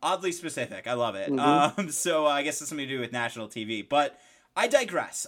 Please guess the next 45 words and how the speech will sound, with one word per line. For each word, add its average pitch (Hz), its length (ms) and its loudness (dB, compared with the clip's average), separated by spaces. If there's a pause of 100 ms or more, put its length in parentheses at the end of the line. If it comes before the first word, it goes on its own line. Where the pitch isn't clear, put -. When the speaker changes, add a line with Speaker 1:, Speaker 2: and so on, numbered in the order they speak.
Speaker 1:
Um, 165 340 -2 (180)
so 202 460 8
I 226 400 0
have 202 240 -4
invited 190 380 -4
Jacob 165 320 -4
here. 180 200 -2
We're 233 220 -4
gonna 349 160 -6
talk 240 240 -4
about 226 180 -2
the 202 60 -10
Nationals. 175 640 -6
Um, 156 360 -4 (300)
we're 214 120 0
gonna 311 160 4
also 302 240 0
talk 247 200 -2
about 233 180 -2
the 220 40 -8
Caps. 151 480 -8
We're 175 140 -8
gonna 170 420 0
kinda 175 320 -6
tie 170 320 -4
it 165 160 -4
in 156 240 -6
later. 143 460 -4
Uh, 135 120 -2
we 131 80 -10
kind 143 280 -8
of, 135 180 -6 (340)
after 180 300 -4
the 160 80 -2
break, 147 340 -2
we're 143 120 -8
gonna 139 160 -6
have 139 200 -4
a 127 360 -6
overall 190 480 -4
discussion 143 560 -10
and 127 180 -14
thoughts, 123 340 -6
kind 139 200 -8
of 127 160 -8